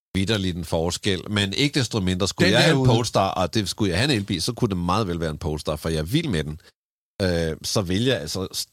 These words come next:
Speaker 1: stadigvæk nok sige, "Ah, så tager jeg den sgu, øh, med fire hundrede otte H K og, og
Speaker 2: Og
Speaker 1: firehjulstræk
Speaker 2: firehjulstræk.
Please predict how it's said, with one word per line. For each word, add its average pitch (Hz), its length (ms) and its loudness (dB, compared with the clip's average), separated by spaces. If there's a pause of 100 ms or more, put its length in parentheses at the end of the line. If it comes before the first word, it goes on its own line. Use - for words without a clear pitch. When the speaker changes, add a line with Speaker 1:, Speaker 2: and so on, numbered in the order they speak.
Speaker 1:
stadigvæk 127 560 2 (460)
nok 87 160 0
sige, 82 320 -4 (580)
"Ah, - 320 -2
så - 140 -6
tager 65 200 -4
jeg 73 100 -6
den - 60 -12
sgu, 73 340 -2
øh, 62 760 -4 (500)
med 78 100 -2
fire 87 180 0
hundrede 80 220 2
otte 85 220 2
H - 20 -2 (340)
K 82 220 -2
og, 80 200 -2
og 73 260 -4
Speaker 2:
Og 82 140 -4
Speaker 1:
firehjulstræk 95 460 0
Speaker 2:
firehjulstræk. 80 180 0